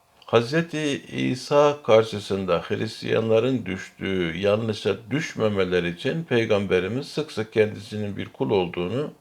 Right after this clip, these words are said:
aşırı büyütülmemesi lazım geldiğini ifade ederdi. Allah Celle Celaluhu da Kur'an-ı Kerim'de böyle ikaz ediyor. De ki, "Ben bir beşerim, insanım." Ve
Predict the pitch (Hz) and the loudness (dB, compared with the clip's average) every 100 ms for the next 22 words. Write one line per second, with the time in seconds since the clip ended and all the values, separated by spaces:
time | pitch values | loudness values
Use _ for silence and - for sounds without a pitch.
0 | _ - - - 101 - 110 107 101 104 | _ -20 -20 -4 -4 -2 -2 -2 -4 -6
1 | 101 135 135 98 92 90 90 95 90 95 | -4 -4 0 0 0 -2 0 2 2 -2
2 | 95 95 92 90 95 87 90 87 82 73 | -6 -4 -4 -6 -8 -2 -2 -2 -6 -8
3 | 67 - - _ _ _ _ _ _ _ | -10 -14 -20 _ _ _ _ _ _ _
4 | _ _ _ - 101 104 107 - 98 90 | _ _ _ 0 2 4 2 2 2 2
5 | 87 90 85 80 71 80 - 139 - 98 | 0 0 0 0 -2 -8 -6 -6 -4 -2
6 | 87 85 85 80 82 87 135 139 113 98 | 0 -2 -6 -6 -6 -2 0 0 0 0
7 | 87 85 85 82 71 73 71 71 - 107 | 0 -4 -6 -8 -10 -12 -12 -10 -4 -4
8 | - 90 92 92 123 147 170 - - _ | -2 -2 -2 -2 -4 -6 -8 -20 -20 _
9 | - 95 - 92 80 - 101 98 - 82 | -2 -2 2 2 2 -2 -6 -6 -2 -2
10 | 101 - - - - - - - 107 107 | -2 -6 -8 -20 -20 -20 -20 -4 4 6
11 | 104 | 4